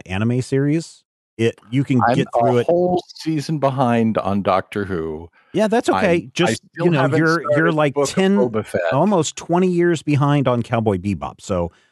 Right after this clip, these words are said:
Speaker 1: st-, you know, go and watch Cowboy
Speaker 2: Or
Speaker 1: Bebop first, and then after you
Speaker 2: am
Speaker 1: watch all
Speaker 2: I
Speaker 1: that,
Speaker 2: five years ahead on the revamp?
Speaker 1: No,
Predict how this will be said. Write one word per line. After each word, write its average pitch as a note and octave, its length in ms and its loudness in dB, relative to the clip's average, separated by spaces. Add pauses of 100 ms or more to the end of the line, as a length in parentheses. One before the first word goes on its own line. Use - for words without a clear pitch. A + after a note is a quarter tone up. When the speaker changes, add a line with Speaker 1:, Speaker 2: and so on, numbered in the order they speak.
(140)
Speaker 1:
st-, - 280 -4
you A2+ 120 0
know, F2+ 100 -4
go B2+ 260 0
and E3+ 80 0
watch D3 240 2
Cowboy A#2+ 340 2
Speaker 2:
Or - 20 -4
Speaker 1:
Bebop A2 320 0
first, D#2 260 -10
and G2+ 80 -2
then G2+ 240 0
after F3+ 320 -2
you A3 60 2
Speaker 2:
am B2+ 100 2
Speaker 1:
watch D3 220 0
all A#2+ 160 2
Speaker 2:
I - 20 2
Speaker 1:
that, G2 440 -2 (220)
Speaker 2:
five B2+ 280 2
years G#2+ 340 -4
ahead G#2 400 -4
on E2 200 -8
the E2 100 -8
revamp? - 680 -8 (280)
Speaker 1:
No, G#2+ 400 2